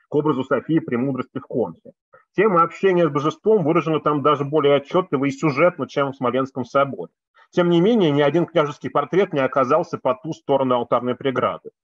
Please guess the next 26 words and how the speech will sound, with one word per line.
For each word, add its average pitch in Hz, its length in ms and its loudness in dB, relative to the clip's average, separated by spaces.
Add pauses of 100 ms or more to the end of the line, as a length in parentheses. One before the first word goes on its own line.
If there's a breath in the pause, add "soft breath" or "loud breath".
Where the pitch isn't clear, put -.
(240 loud breath)
В 127 120 -4
более 175 280 2
сдержанной 143 480 0
росписи 147 380 -2
Смоленского 147 640 -2
собора 123 460 2
этот 160 180 -2
шаг 165 220 0
уже 156 200 0
сделан, 147 500 -2
почему - 280 -4
он 143 60 0
увлёк 139 260 0
за 135 60 -8
собой 131 320 2
не 135 80 -2
только 131 260 -2
членов 127 360 -4
новой 120 260 0
династии, 151 540 -2
но 120 120 -2
и 131 80 2
весь 160 200 -2
народ 135 320 0
Нового 139 400 0
Израиля, 123 460 0